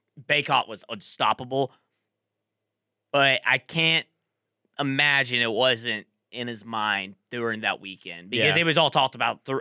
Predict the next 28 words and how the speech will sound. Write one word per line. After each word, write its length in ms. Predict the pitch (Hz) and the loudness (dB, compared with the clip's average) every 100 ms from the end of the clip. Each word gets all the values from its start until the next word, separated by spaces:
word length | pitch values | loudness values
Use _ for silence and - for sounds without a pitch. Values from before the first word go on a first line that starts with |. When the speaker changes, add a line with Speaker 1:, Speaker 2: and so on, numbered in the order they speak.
| - | 0
Speaker 1:
after 380 | 160 196 170 | 0 0 -2
they 220 | 147 147 127 | 0 0 2
won 200 | 131 135 | 0 2
the 60 | |
round 220 | 127 127 | 2 2
of 60 | 120 | 2
thirty-two 420 | 131 113 - 123 | 0 -2 -2 -4
game. 380 | 117 113 101 98 _ _ _ - | -2 -2 -2 -4 _ _ _ -6
That's 160 | 117 | 2
all 160 | 160 139 | 4 4
it 40 | |
was 60 | 175 | 4
Speaker 2:
I 20 | |
mean, 80 | 180 | 4
Speaker 1:
talked 160 | 151 120 | 2 0
about 240 | 101 101 | 0 0
was 100 | 113 | 0
Seton 260 | - 131 113 | -2 -4 2
Hall 340 | 127 117 107 | 4 4 2
going 260 | 107 120 113 | 0 0 2
after 260 | 107 101 | -2 -4
him. 300 | 104 110 101 147 | -6 -6 -8 0
Speaker 2:
Does 180 | 185 | 2
it 80 | 190 | 4
not 200 | 180 220 | 6 6
make 160 | 214 160 | 4 2
sense 260 | - 170 | 2 2
also 440 | 151 139 - 147 | 4 4 4 2